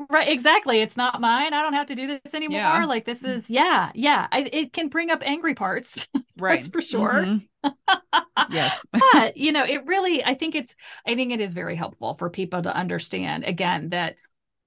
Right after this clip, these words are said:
Speaker 1: again, like, even just looking at dieting statistics, because everybody thinks they're the only one who can't follow something. And it's like, no,
Speaker 2: Mm-hmm.
Speaker 1: only two to five percent of people can. And, like, a third of them have developed an eating disorder. So,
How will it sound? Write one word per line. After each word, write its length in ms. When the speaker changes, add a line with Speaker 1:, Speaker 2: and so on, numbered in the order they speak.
Speaker 1:
again, 280
like, 300
even 240
just 220
looking 320
at 100
dieting 380
statistics, 720
because 320
everybody 380
thinks 260
they're 100
the 160
only 180
one 160
who 120
can't 240
follow 320
something. 560
And 100
it's 140
like, 140
no, 340
Speaker 2:
Mm-hmm. 80
Speaker 1:
only 240
two 160
to 80
five 240
percent 280
of 60
people 280
can. 380
And, 260
like, 320
a 140
third 300
of 100
them 240
have 140
developed 340
an 100
eating 200
disorder. 440
So, 300